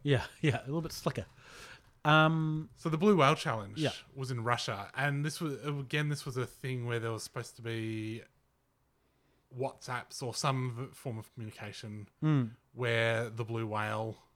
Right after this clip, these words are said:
Speaker 2: or I don't know, there wasn't really a character associated with this.
Speaker 1: No, um, they're not really sure where it actually comes from.
Speaker 2: I think it's like a Russian emo <laughs> song that has a whale in it.
Speaker 1: Yeah, that's what they,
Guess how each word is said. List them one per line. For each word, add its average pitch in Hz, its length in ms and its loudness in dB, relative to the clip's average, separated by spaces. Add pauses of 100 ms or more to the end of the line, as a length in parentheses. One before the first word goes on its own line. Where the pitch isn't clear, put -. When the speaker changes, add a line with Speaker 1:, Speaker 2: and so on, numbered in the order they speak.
(280)
Speaker 2:
or 127 320 -2
I 156 100 4
don't 190 160 6
know, 175 120 6
there 156 140 0
wasn't 175 200 2
really 139 160 2
a 95 40 -2
character 123 560 -2
associated 110 560 -4
with 107 120 -8
this. - 420 -12
Speaker 1:
No, 143 500 8
um, 139 280 4
they're 147 80 4
not 208 160 2
really 170 160 4
sure 147 160 2
where 127 180 4
it 110 60 0
actually 110 280 -6
comes 113 400 -2
from. 87 320 -8
Speaker 2:
I 139 40 -8
think 175 100 0
it's 180 100 0
like 143 100 2
a 135 40 2
Russian 123 420 2
emo 127 280 0
<laughs> - 20 0
song 214 380 4 (180)
that 180 140 0
has 175 100 0
a 139 60 2
whale 127 340 2
in 170 100 4
it. 240 120 0
Speaker 1:
Yeah, 165 480 10
that's 147 200 4
what 160 140 2
they, 135 180 6